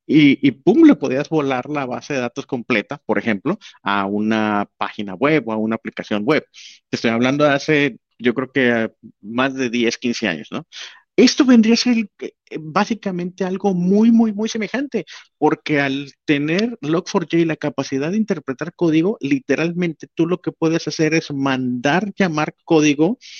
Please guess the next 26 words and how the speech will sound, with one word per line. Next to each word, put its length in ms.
de 200
otro 220
servidor. 500
Entonces 340
tú 60
agarras 280
y 40
dices, 280
"Ok, 160
le 120
voy 160
a 40
inyectar 640
esto", 500
lo 260
va 220
a, 60
el, 720
el 500
log 300
four 180
j, 360
que 180
normalmente 580
se 100
utiliza 520